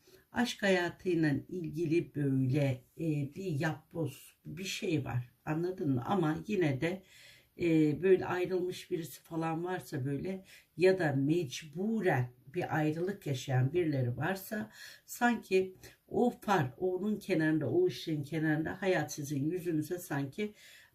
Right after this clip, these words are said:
bir şans, bir daha, bir defa daha gülecek gibi. Bu şansı iyi değerlendirin. Çünkü sen, e, aşk hayatınla ilgili biraz yorgunsun. Tek başına çabalamışsın. Kimsenin seni anlamadığını düşünüyorsun.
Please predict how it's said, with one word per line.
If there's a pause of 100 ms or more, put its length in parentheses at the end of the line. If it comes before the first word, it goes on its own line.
bir
şans,
bir
daha, (220)
bir
defa
daha
gülecek
gibi. (380)
Bu
şansı
iyi
değerlendirin.
Çünkü (420)
sen, (140)
e,
aşk
hayatınla
ilgili
biraz
yorgunsun.
Tek
başına
çabalamışsın.
Kimsenin
seni
anlamadığını
düşünüyorsun.